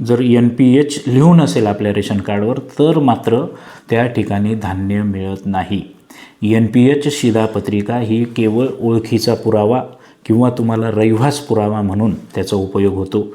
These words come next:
किंवा आपल्या पाल्यांच्या शैक्षणिक कामासाठी एन पी एच शिधापत्रिकेचा त्या ठिकाणी,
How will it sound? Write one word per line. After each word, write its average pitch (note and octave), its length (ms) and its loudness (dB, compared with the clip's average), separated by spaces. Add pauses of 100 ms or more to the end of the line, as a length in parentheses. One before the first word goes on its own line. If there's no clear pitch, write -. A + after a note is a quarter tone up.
(240)
किंवा A2+ 180 2
आपल्या A2 280 -2
पाल्यांच्या G#2+ 720 -2
शैक्षणिक C3 640 -2
कामासाठी G#2+ 720 -2 (280)
एन G#2 220 2
पी A2 200 0
एच B2+ 180 -2
शिधापत्रिकेचा F#2 760 -4
त्या F#2+ 160 -4
ठिकाणी, F#2 380 -6